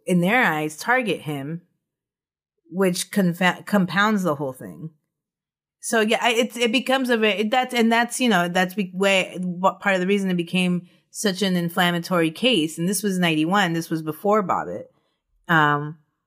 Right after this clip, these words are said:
so that was still, that w-, that is basically the whole reason why it remained on people's minds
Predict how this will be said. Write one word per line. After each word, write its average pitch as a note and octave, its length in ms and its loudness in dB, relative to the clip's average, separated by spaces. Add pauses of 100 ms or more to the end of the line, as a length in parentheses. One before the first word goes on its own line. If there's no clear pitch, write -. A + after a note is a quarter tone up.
(320)
so G#3+ 180 -2
that G3 240 0
was G#3+ 180 0
still, A3+ 520 0
that F#3+ 160 2
w-, G3 180 -2
that G3+ 160 0
is G3 100 -2
basically G#3 360 -2
the F#3 140 2
whole F3+ 180 -2
reason F#3+ 400 0
why D#3+ 140 2
it D#3+ 120 0
remained F#3 440 0
on E3+ 140 0
people's E3+ 360 -6
minds F#3 560 -2